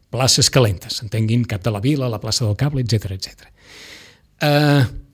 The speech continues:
en Xavier Salmerón ja havia estat en una comissió de festa major, ha percebut un canvi o, o no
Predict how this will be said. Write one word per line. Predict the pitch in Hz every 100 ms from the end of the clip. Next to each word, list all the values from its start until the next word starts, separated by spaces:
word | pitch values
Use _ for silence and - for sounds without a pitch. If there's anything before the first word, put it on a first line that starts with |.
| _ -
en | 120 117 113
Xavier | 123 117
Salmerón | 123 123 135 160
ja | 123
havia | 110 110
estat | - 127 127
en | 117
una | 107
comissió | - 113 120
de | 107
festa | 113 117
major, | 110 110 170 254 - - _ - - - - -
ha | 127 127
percebut | 139 - 143 123 147 139
un | 123 113
canvi | 123 123 131 220 294
o, | -
o | 139 - 123 120
no | 123 104